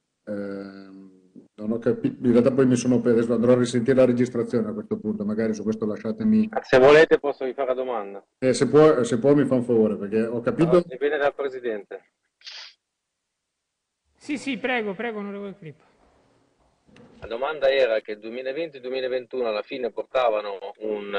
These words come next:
Speaker 2: maggiore, eh, gettito di seicento milioni e questi seicento milioni non, mm, sono su-, sono superiori rispetto ai trecento che vedo in fondo come gettito in accumulo, quindi teoricamente io mi aspetto che a, a gennaio del ventidue abbia questi seicento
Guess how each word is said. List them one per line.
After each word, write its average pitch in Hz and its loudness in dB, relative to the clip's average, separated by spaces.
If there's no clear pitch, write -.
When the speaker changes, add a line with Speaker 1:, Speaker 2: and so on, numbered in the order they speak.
Speaker 2:
maggiore, 104 4
eh, 95 -10
gettito 110 -2
di 98 -12
seicento 113 -6
milioni 107 -4
e 143 -4
questi 123 -2
seicento 135 -8
milioni 143 -2
non, 117 2
mm, 107 -10
sono 127 2
su-, - 0
sono 120 0
superiori 147 4
rispetto 110 -8
ai 107 -8
trecento 113 -8
che 101 -6
vedo 98 -12
in 98 -12
fondo 113 -4
come 98 -2
gettito 98 -2
in 98 -6
accumulo, 104 2
quindi 104 -2
teoricamente 117 2
io 104 -4
mi 101 -2
aspetto 98 -4
che 98 -4
a, 98 -6
a 95 -10
gennaio 107 -2
del 104 -2
ventidue 110 0
abbia 104 2
questi 101 -8
seicento 98 -6